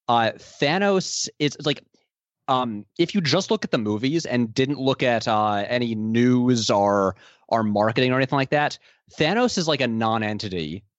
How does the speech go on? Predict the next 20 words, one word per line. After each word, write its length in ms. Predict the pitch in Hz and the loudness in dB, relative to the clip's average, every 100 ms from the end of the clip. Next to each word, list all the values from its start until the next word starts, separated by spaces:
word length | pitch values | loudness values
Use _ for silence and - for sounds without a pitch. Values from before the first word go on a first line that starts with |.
| _ | _
in 240 | 131 127 110 | 0 0 2
the 100 | 113 | 0
movies 500 | 117 113 95 90 - | 2 0 0 -2 -4
for 240 | - 135 | 0 2
a 80 | 123 | 2
really 300 | 113 127 113 | 2 2 2
long 320 | 101 92 82 | 0 -2 -6
time. 480 | - 92 73 60 82 _ _ _ | -6 -6 -6 -10 -18 _ _ _
Like, 140 | 147 139 | -2 2
he 140 | 170 | 0
literally 380 | 151 180 185 185 | 2 2 2 0
shows 340 | - 160 131 | 2 0 2
up 260 | 131 127 - - _ _ _ _ - | 0 -2 -12 -20 _ _ _ _ -20
f-, 60 | - _ | -20 _
for, 180 | - 151 | -4 0
like, 300 | 135 117 - - _ _ _ _ | 0 0 -4 -16 _ _ _ _
a, 140 | 139 - - | -6 -6 -8
a 60 | |
few 340 | 110 - 139 131 | -8 -6 0 2
shots, 880 | - - 101 92 - - - - | 2 0 0 -2 -6 -6 -4 -6